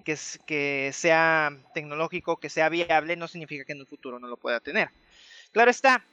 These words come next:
así como lo que mencionan sobre en los años cuarenta que ya íbamos a tener carros voladores para entonces, es, es el mismo concepto. Es decir, lo que se puede hacer sobre, eh,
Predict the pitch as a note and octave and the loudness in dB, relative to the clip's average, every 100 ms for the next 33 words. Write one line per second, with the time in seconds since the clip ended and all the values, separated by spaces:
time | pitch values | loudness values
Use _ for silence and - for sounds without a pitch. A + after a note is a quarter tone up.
0 | _ _ _ _ _ _ _ _ E3 C#3+ | _ _ _ _ _ _ _ _ -18 -14
1 | F3 F#3 F#3 F3 E3 D3+ D3 - D3+ D3 | -10 -8 -6 -4 -4 -4 -8 -10 -14 -12
2 | F3 D#3+ D#3+ D#3 D3+ _ - - C3+ A#2+ | -8 -6 -6 -8 -10 _ -20 -14 -12 -10
3 | B2 A#2+ A#2 A#2 _ _ - _ _ E3+ | -10 -10 -10 -16 _ _ -20 _ _ -20
4 | D3 C3 - C#3 C#3+ - D3+ D3 D3 C#3+ | -16 -12 -8 -8 -8 -4 -4 -2 -6 -8
5 | C#3 C#3 B2+ C3+ D3 C#3+ C#3 C3+ C#3 - | -6 -4 -2 -2 -4 -8 -12 -10 -8 -4
6 | C#3+ C#3 C#3+ C3 C#3 C#3 D3 C#3+ D3+ F3 | -4 -2 0 2 2 0 -2 -2 0 -2
7 | D3+ D#3 - - _ _ _ _ _ _ | 0 -6 -8 -14 _ _ _ _ _ _
8 | _ E3 - - - F3 G#3+ G3 G3 G3+ | _ -8 -6 -8 -4 -2 0 0 0 0
9 | G3 F3 G#3+ - F3+ F3+ E3 D#3 E3 F#3 | 0 2 2 4 0 0 -4 -6 -2 0
10 | E3 - - F3 E3 - E3 F3+ F#3 G3 | 0 -2 -8 0 0 0 -4 -4 2 4
11 | G#3 - G3+ G3+ G3 - F#3+ E3+ D#3 D#3 | 4 4 6 6 2 0 0 0 0 0
12 | D3 C#3+ C3+ C#3 C3+ | 0 -2 -6 -12 -16